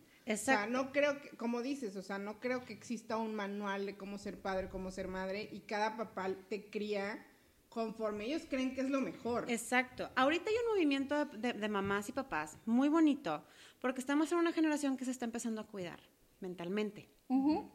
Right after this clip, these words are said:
Speaker 1: Entonces,
Speaker 3: Sí.
Speaker 1: al estar en una generación de padres que se está cuidando mentalmente, están viendo los patrones que sus padres y sus abuelos y sus bisabuelos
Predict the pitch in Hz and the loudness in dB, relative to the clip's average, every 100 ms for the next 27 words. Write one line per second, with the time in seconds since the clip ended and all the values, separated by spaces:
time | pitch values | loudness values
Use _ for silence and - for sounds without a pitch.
0 | - - - - - - - - 269 311 | -20 -20 -20 -20 -18 -16 -10 2 6 6
1 | 311 339 - - - - 196 302 320 320 | 6 2 -4 -20 -12 -2 6 6 6 4
2 | 381 440 453 440 403 370 370 339 349 339 | 2 4 0 0 0 0 2 2 0 0
3 | 311 220 196 208 202 - 233 285 285 285 | 2 2 -2 -6 -8 -6 -2 2 4 4
4 | 277 277 262 262 262 247 233 240 240 247 | 4 2 0 0 -2 -4 -4 -6 -2 0
5 | 254 247 254 262 254 240 240 269 254 233 | 0 0 0 -2 -4 -6 -4 0 0 0
6 | 226 - - - - 254 240 226 - - | -4 -12 -20 -20 -8 2 2 2 -4 -10
7 | - 311 302 269 247 240 233 233 - 233 | -2 -2 0 2 2 2 -2 -4 -6 -6
8 | 269 262 269 240 226 220 208 208 - 240 | -4 -2 -2 0 0 0 -4 -6 -10 -6
9 | 240 247 254 233 226 214 202 202 | -4 -4 -2 -2 -2 0 -2 -4